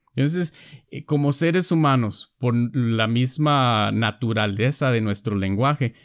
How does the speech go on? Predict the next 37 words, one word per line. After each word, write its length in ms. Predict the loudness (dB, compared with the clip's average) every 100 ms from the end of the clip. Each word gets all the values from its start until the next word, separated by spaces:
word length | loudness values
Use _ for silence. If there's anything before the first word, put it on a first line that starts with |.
| _ -2
no 280 | 0 0
podemos 440 | 0 0 2 2 2
llegar 280 | 0 0 0
a 80 |
ser 340 | 0 0 0 -2
cien 320 | -2 0 0
por 160 | -2 -4
ciento 340 | -2 -2 -2
objetivos. 520 | -4 -6 -6 -8 -4
No 180 | -2 -2
podemos 400 | -2 0 0 0
llevar 320 | 0 2 2
a 100 | 0
definir 760 | 0 -2 -4 -2 0 2 2 -2 -8 -8
exactamente 920 | -6 -4 -4 -4 -4 -2 -2 -4 -10
todo. 360 | -8 -8 -10 _ -20 -16 -4
Van 280 | 0 2
a 40 | 2
haber 360 | 2 0 -2
cosas 520 | -2 -2 0 -2 -2 -8 -20 _
que 120 | -4
las 200 | -2 -2
tomamos 460 | -2 0 2 0 0
por 220 | -4 -6
sentadas. 680 | -4 -4 0 0 -2 -12 -20 _ _ _ -6
Entonces, 260 | -2 0
esta 240 | -2 -2 -2
es 140 | 0
una 220 | 0 2
de 80 | 2
las 200 | 0 0
cosas 320 | -2 -2 -4
que 100 | -4
tenemos 400 | -2 0 2 0
que 120 | -2
tener 320 | -2 0 -2 -2
cuidado. 420 | -2 -2 -2